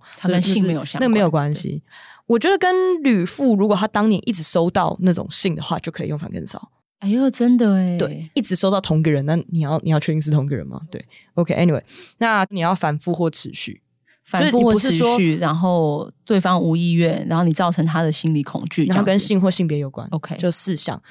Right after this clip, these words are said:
Speaker 2: 然后所有人家会说，“那我是不是调情都不可以？”你第一次试探，你发现人家不喜欢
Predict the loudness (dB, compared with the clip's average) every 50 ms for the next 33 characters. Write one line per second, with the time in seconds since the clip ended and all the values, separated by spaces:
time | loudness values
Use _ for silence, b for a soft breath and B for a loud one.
0 | B B _ -2 -2 0 2 2 2 2 2 0 0 0 0 0 -2 -2 -2 -2
1 | -2 -2 -2 -4 -6 -6 -4 -4 -4 -4 -4 -4 -4 -2 -2 -2 -2 0 -2 -2
2 | -2 -2 -6 -6 -8 -10 -10 b b b b b b b b b _ _ _ _
3 | 2 2 2 2 -2 _ -2 -2 -2 -2 -2 -2 0 0 0 -2 -2 -4 -6 -8
4 | -10 -10 -12 _ _ -8 -4 -2 0 0 0 0 0 -2 -6 -6 -6 -6 -8 -8
5 | -8 -10 -12 -12 -12